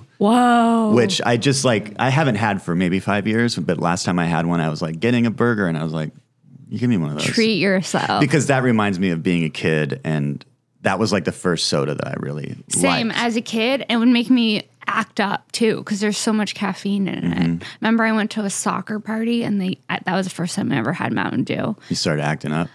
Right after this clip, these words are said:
Speaker 1: I came home. My parent, I was, like, running around the house in circles. My parents were like, "Was it just Mountain Dew? Like, what's happening?" It was like,
Speaker 2: Yeah.
Speaker 1: cr-, it was like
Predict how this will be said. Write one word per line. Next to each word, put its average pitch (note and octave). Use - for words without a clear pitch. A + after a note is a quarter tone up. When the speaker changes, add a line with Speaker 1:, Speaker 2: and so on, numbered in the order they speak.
Speaker 1:
I G#3
came A3+
home. A3
My C4
parent, B3
I B3
was, B3
like, C4+
running B3
around A3+
the A3+
house G3+
in G#3+
circles. A3+
My A3
parents A3
were A3+
like, G#3+
"Was A3
it A#3
just G#3+
Mountain G3+
Dew? -
Like, -
what's A#3
happening?" G#3+
It -
was B3
like, D4
Speaker 2:
Yeah. -
Speaker 1:
cr-, -
it D#4
was D#4
like F#4